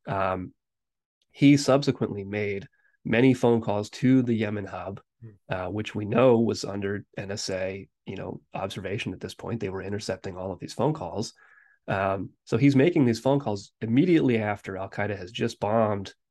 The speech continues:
Speaker 1: these embassies in, in, uh, in Dar es Salaam and, and in Nairobi. Um, are we, are we really to believe that the N S A didn't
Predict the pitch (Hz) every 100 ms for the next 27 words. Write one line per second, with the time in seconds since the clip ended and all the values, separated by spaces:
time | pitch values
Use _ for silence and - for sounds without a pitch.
0 | _ _ 101 92 143 151 - 85 87 -
1 | - 98 95 - 107 95 95 92 92 92
2 | - 104 98 92 95 - 95 95 92 92
3 | 92 - 101 92 87 90 90 90 139 151
4 | 98 107 - _ _ _ _ - 101 95
5 | 95 98 - _ _ _ _ _ _ -
6 | 101 113 135 110 117 113 127 170 180 175
7 | 139 131 123 147 120 - 107 107 117 123
8 | 117 117 107 117 139 135